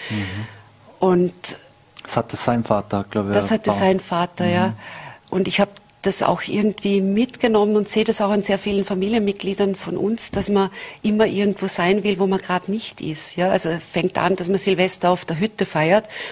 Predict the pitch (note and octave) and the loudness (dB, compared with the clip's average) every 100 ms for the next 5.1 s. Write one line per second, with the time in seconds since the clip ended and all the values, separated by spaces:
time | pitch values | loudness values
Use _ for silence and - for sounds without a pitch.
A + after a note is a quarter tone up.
0 | - F#3+ C#3+ G3 G3 G3+ F#3+ G3+ - - | 0 2 4 2 4 2 2 -2 -4 -4
1 | F#3+ G#3 - F#3+ - D#3+ D#3+ - - - | -2 -2 0 -2 -2 -2 -4 -8 -6 0
2 | F3+ - E3 E3+ F#3 - F#3 D#3+ D#3 D3+ | 0 0 -2 -2 -4 -4 -2 -2 -2 -2
3 | D3 D#3+ - - - - - F3+ - F#3+ | -4 -8 -10 -14 -16 -10 -2 0 2 0
4 | F#3+ G3+ G3+ G#3+ - G3 - F#3+ F#3+ - | 0 0 0 0 0 0 2 2 2 0
5 | G#3 | -2